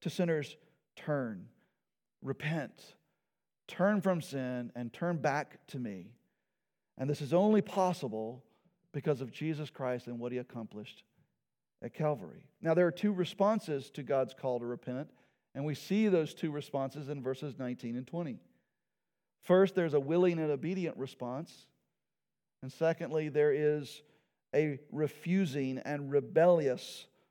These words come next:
response. The first response results in the sinner, as he says, being able to eat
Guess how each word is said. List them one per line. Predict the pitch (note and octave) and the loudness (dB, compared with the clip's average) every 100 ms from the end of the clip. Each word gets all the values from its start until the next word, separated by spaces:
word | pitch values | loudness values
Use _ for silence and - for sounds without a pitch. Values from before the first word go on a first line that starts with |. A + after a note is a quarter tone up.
| _ _ | _ _
response. | A#2+ C3 - A#2+ A2 F2 - - _ _ _ _ _ _ _ _ _ - | -10 -8 -8 -10 -10 -12 -18 -20 _ _ _ _ _ _ _ _ _ -10
The | |
first | C3 D#3+ F#3+ F#3 | 0 4 6 4
response | F#3+ F3 F3+ F#3 A3 - - - - | -2 0 2 2 0 -4 -16 -20 -14
results | C3+ A2+ D#3 F3 F3 | -10 2 4 4 0
in | E3 | -6
the | D3+ | -4
sinner, | C#3+ E3+ F3+ F#3 | -4 -2 0 0
as | - D3 | 0 -2
he | C#3 | -2
says, | - E3+ F3 E3 - - _ _ | 4 8 8 4 -6 -20 _ _
being | C#3+ D3 C#3 | -6 -4 -2
able | D#3+ E3 D#3+ | -2 -2 -4
to | C3+ | -6
eat | B2 D#3+ F3 | -8 -6 -8